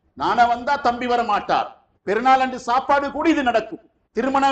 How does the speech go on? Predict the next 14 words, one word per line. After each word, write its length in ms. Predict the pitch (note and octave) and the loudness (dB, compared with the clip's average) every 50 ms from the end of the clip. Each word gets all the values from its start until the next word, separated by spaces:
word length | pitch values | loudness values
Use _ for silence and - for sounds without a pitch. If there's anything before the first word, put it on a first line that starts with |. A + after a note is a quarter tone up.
| C4 | 0
நிகழ்வுகள்ல 580 | - A3 A3+ F#3+ A3+ C4 F3 - C4 C4+ C4+ C#4+ C#4 | -2 -4 -4 -2 -2 -2 0 0 0 0 0 -2 -4
கூட 180 | C4+ C#4+ C#4 D#4 D#4 | -2 -2 2 2 2
நடந்து 460 | D4 C#4 C4 C#4 C#4+ D4+ D4 E4 F#4 G4 F#4+ F#4+ G4 _ _ _ _ _ _ B3 B3 C3 | 2 2 0 0 -2 -2 -2 -2 -2 -2 -2 -4 -10 _ _ _ _ _ _ -12 -8 -4
மையத்து 500 | C#3+ F3 A#3 C4 D4+ E4+ E4+ - E4+ F4 | -2 -2 0 2 0 0 0 -2 -4 0
வீட்டிலே 340 | E4 E4 D#4+ - - F#4 F#4 | 0 0 -2 0 -2 -2 0
நடக்க 280 | F4+ D4+ C4+ B3+ - A4 | 0 0 0 0 -2 -6
தொடங்கும். 380 | - - F3 C3+ B2+ - - _ _ _ _ _ _ | -2 -2 -2 -2 -2 -6 -10 _ _ _ _ _ _
இந்த 400 | C3+ D3 F3+ G#3 A3 A3 A3+ A3 | 0 0 2 2 0 0 0 0
அனானியத்தை, 840 | G3+ G3 G3 G3+ A#3 C4 C#4 C#4 C#4 C4+ B3+ A#3 - - - F#3 D#3+ C3 A2+ - - - _ _ | 0 0 0 0 0 0 0 0 -2 0 -2 -2 -2 -2 -2 0 0 0 0 -4 -10 -18 _ _
எனக்குள்ளே 560 | - D3+ G3 B3 B3+ - - C4 C4 B3 A#3+ A3 | -2 4 4 4 4 2 -4 -6 -2 0 0 2
இருக்கும் 460 | G#3 A3 B3 C4 B3+ - - A#3 G3 E3 - - _ _ _ _ | 2 0 -2 -2 -4 0 -2 -2 -2 -2 -8 -12 _ _ _ _
கர்வத்தை 680 | F3+ G#3 B3 D4+ E4 E4 E4+ E4+ E4+ - - D#4+ C4+ G3 D3+ - - - _ _ | 0 0 2 2 2 2 0 0 -2 -2 0 0 2 2 0 -4 -8 -18 _ _
அழிக்கவில்லை 760 | - A#2 D3+ F#3 B3+ C#4+ - - - B3 G3 F3+ E3+ C#3+ C#3 C3 | -6 -4 0 0 0 0 0 0 -2 0 0 0 0 0 0 -2
என்றார். 380 | A#2 G#2+ F#2+ - G2+ - - | -2 -6 -10 -12 -14 -14 -14